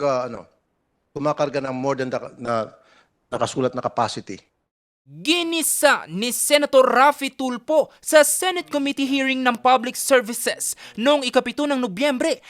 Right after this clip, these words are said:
Speaker 2: ang mga tauhan ng Department of Transportation o D O T R. Ito'y sa hindi maayos sa sistema sa mga bus terminal sa Maynila matapos ang kanyang inspeksyon sa mga terminal ng bus nitong Oktubre.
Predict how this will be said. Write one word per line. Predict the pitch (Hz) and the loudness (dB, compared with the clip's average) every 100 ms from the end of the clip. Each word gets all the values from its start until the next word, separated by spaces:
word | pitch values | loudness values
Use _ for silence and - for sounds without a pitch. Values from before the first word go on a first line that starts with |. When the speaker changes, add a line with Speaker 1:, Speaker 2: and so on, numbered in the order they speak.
| - 254 | -2 4
Speaker 2:
ang | 285 | 6
mga | 294 277 269 294 - | 6 6 6 6 2
tauhan | 233 233 226 214 277 269 165 - - | -2 -2 -2 2 0 0 -8 -12 -2
ng | 208 269 247 | 6 6 4
Department | 208 240 - 294 311 294 277 262 | -4 -2 6 8 8 4 -2 2
of | 240 247 | 0 2
Transportation | 269 262 - 220 214 311 320 - 262 247 190 - | 2 2 0 0 0 0 0 2 2 0 -4 -2
o | - 269 | 6 6
D | 180 254 262 254 | 6 0 0 2
O | 220 247 | 2 2
T | 247 262 208 | 0 -4 4
R. | 247 240 175 - - | 6 6 4 -8 -12
Ito'y | - 277 330 349 | -4 -2 0 -2
sa | - 330 | 0 -2
hindi | 294 196 339 | -2 -4 -2
maayos | 339 240 247 247 254 247 | 0 2 2 2 -4 -4
sa | |
sistema | 240 - 233 226 233 | -4 -2 0 2 0
sa | 254 | 0
mga | 240 233 | 0 4
bus | 220 214 | 4 2
terminal | - 247 240 226 208 | 2 0 0 -2 0
sa | - 247 | 0 0
Maynila | 247 247 262 247 - - - 185 | 0 -2 2 2 0 -20 -4 4
matapos | 226 220 220 247 254 262 | 4 6 4 4 2 0
ang | 226 | 2
kanyang | 233 220 220 | 2 0 -2
inspeksyon | 202 - 285 - 269 247 | -4 -6 -6 -2 -2 0
sa | |
mga | 247 247 247 | 2 2 4
terminal | 277 262 247 233 | 2 2 0 0
ng | 220 | 0
bus | 208 339 - - - - | 0 -2 -2 -8 -14 -6
nitong | 233 302 - 202 - | -2 -2 0 -2 0
Oktubre. | 240 - 320 302 330 233 | -4 0 -2 0 0 0